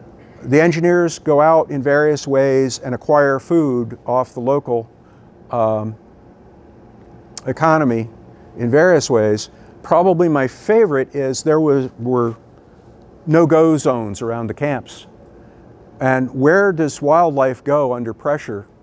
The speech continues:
Goes where nobody's hunting it. And so the guys would take submachine guns and they would go out and hunt deer. Uh, there were a group of them from Pennsylvania National Guard Unit. And they would go out and hunt deer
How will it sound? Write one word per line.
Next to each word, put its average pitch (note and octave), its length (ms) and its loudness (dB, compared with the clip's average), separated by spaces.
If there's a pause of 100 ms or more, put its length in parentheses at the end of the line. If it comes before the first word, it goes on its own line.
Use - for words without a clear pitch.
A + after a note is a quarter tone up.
(380)
Goes D3 380 -4
where C3 160 -2
nobody's C3 360 -4
hunting B2+ 300 -8
it. - 80 -16 (920)
And B2 200 -6
so C3+ 220 0
the B2 100 -4
guys D#3 420 2
would B2+ 180 -2 (140)
take D3+ 200 -2
submachine D#3 480 -2
guns A2 320 -4
and A2+ 120 -6
they A2+ 80 -2
would A2+ 140 -4
go A#2 140 2
out C3+ 260 2
and A2+ 140 -12
hunt C#3 220 -8
deer. B2+ 360 -2 (600)
Uh, G#2 260 -4 (100)
there B2 180 -2
were G#2+ 60 -12
a - 160 -20
group D#3+ 220 2
of C3+ 100 0
them A#2 120 -2
from G#2+ 220 -6
Pennsylvania A#2 560 -2
National A#2+ 340 -4
Guard A#2+ 240 2
Unit. G2+ 240 -4 (280)
And C3 80 -4
they C3 80 4
would C#3+ 100 6
go D3 100 4
out C#3+ 140 4
and A#2 80 -6
hunt C#3 200 -6
deer A#2 320 0